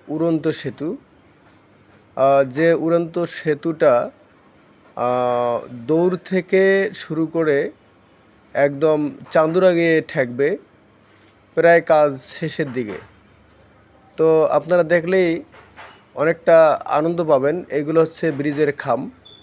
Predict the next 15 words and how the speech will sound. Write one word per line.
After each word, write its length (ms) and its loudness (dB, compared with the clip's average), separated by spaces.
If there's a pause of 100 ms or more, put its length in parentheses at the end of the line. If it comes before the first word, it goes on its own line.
এটা 200 -2
প্ল্যাটফর্ম 520 -2
তৈরি 200 -2
হচ্ছে 280 -4
এই 80 -6
জায়গায়। 340 -2 (1120)
এটি 460 0 (140)
দেখার 440 0
জন্য 220 -2
একটা 240 0
শুটিং 580 -4
স্পট 300 -2 (840)
হবে। 420 -4 (880)
অনেক 320 2
আগে 540 0